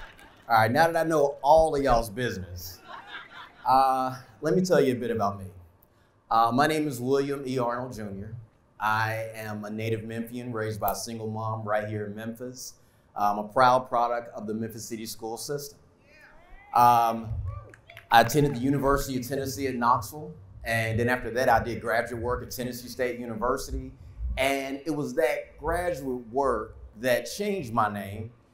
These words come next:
in two thousand and five to Doctor William Edward Arnold Junior. And it allowed me to have a pretty much middle-class life, uh, working in higher education,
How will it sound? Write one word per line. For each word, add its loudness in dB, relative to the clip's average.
in -2
two -2
thousand 4
and -10
five 2
to -2
Doctor 6
William -6
Edward -8
Arnold -10
Junior. -12
And 6
it 4
allowed 8
me -2
to 0
have 6
a 2
pretty -8
much 0
middle-class 0
life, 0
uh, -8
working -2
in -4
higher 4
education, -6